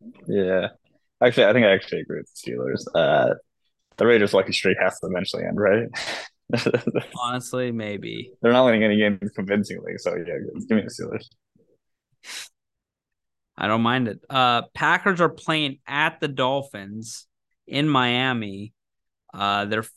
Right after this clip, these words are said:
Speaker 2: four-point underdogs against the Dolphins. Need to win the game. Dolphins also have to win the game. Uh, I'm gonna go Dolphins for the, for the reason that they just went oh and three on the road trip. They're finally back home.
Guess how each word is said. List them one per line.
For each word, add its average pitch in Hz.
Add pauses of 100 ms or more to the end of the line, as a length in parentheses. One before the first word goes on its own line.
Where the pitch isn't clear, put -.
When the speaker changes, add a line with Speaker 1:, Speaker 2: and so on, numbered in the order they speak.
Speaker 2:
four-point 160
underdogs 110
against 117
the 113
Dolphins. 110 (440)
Need 147
to 185
win 160
the 143
game. 131
Dolphins 151
also 156
have 120
to 117
win 110
the 104
game. 104 (880)
Uh, 101 (240)
I'm 131
gonna 170
go 196
Dolphins 131 (420)
for 156
the, 143
for -
the 113
reason 180
that 117 (1300)
they 165
just 226
went 226
oh 160
and 175
three 147
on 147
the 123
road 113
trip. 139 (140)
They're 123
finally 131
back 123
home. 107